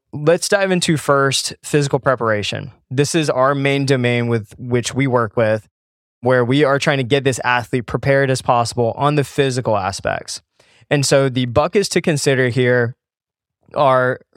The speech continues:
symptom profile. So how is your pain and swelling doing? Your range of motion, donor site.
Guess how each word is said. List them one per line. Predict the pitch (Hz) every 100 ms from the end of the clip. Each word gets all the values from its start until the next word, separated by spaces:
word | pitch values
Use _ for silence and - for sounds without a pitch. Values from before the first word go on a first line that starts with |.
| 131
symptom | - 165 160 151
profile. | 151 151 143 139 135 135 123 _ _ _ _ -
So | 139 123
how | 123 139
is | 127
your | 123
pain | 139 135
and | 123
swelling | 113 160 160 151
doing? | 143 143 143 139
Your | 127
range | 113 123 117
of |
motion, | 117 156 147 156 139 135 135 - 139
donor | 127 135 147
site. | 135 147 139 139 -